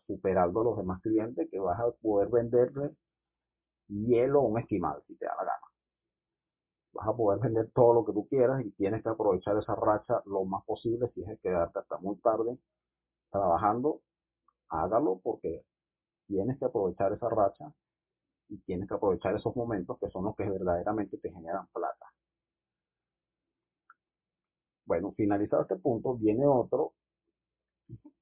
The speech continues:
que te menciona Brian, Brian Tracy, te menciona el autor de este libro, y es que el principal motivo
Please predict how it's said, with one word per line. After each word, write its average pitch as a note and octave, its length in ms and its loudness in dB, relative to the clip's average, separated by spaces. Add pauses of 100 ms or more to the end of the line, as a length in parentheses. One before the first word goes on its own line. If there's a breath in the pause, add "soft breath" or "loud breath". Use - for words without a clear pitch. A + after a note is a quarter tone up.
(200)
que G#2 160 2
te F#2 160 0
menciona F2+ 440 -2
Brian, A#2+ 340 4 (480)
Brian G2+ 420 0
Tracy, A2+ 380 -2
te F2+ 140 -8
menciona G#2+ 400 -6
el A#2+ 60 0
autor A2 340 0
de A2+ 80 -2
este B2+ 160 -2
libro, G#2+ 360 -2 (800)
y A#2+ 200 0
es C3 200 -2
que C3 100 2
el A2+ 160 0 (260)
principal C3 1300 0 (1400)
motivo B2 840 0